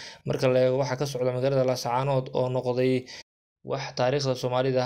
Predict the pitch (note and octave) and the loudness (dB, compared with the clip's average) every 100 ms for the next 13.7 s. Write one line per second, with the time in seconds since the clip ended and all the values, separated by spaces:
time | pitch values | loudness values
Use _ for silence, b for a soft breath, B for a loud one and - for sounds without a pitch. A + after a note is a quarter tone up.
0 | B2+ - D3 C3 B2 - C3 B2 B2 B2 | -2 -6 -4 -4 -4 -2 -2 -2 -2 -2
1 | C3+ C3+ F#2+ G2+ C#3 C3+ C3 B2 C#3+ C3 | -2 0 -2 0 0 0 -2 -4 -2 -2
2 | B2+ B2+ - C3+ B2 C#3 C3 B2+ C#3 B2+ | 0 0 2 0 0 -4 0 2 4 2
3 | A#2+ B B B B A#2+ C#3 - C3+ C3+ | 2 B B B B -4 -4 0 0 2
4 | B2+ C#3 C3+ B2+ B2+ B2 B2+ B2+ B2+ B2+ | -2 -4 -2 -4 -2 -2 0 2 2 0
5 | C3+ C#3 B2+ B2 C3 C#3 A2+ G2 G2+ C3+ | -2 -2 -2 -2 -2 -2 0 -2 -2 -4
6 | C3+ C3 B2+ B2+ B2+ B B B B2+ C3 | -2 0 2 0 -2 B B B 2 4
7 | F3 D#3 E3+ D#3+ C#3+ D3+ D3 C3+ C#3 C3+ | 4 0 0 2 2 2 0 0 0 0
8 | C3+ C3+ B2 A#2+ B2 C3 C3+ D#3 - B2+ | 2 0 0 2 0 0 0 -2 -2 -2
9 | B2+ C3+ B2+ - C3 B2+ B B - B2 | 0 0 0 0 -2 -2 B B 0 2
10 | B2 - C3 C3 - B2 B2+ C#3 C3 B2+ | 4 2 2 2 -2 -4 -2 2 2 2
11 | D3 C#3+ C3 A#2+ C3+ C3+ A#2+ G2+ - - | -2 0 0 0 0 2 -2 -2 -6 -10
12 | _ _ _ - D3 D3 D3 D3 D#3+ C3+ | _ _ _ -8 -4 -2 2 2 2 0
13 | C3 C3+ D#3 D3 C#3 C#3 | 0 2 2 0 0 2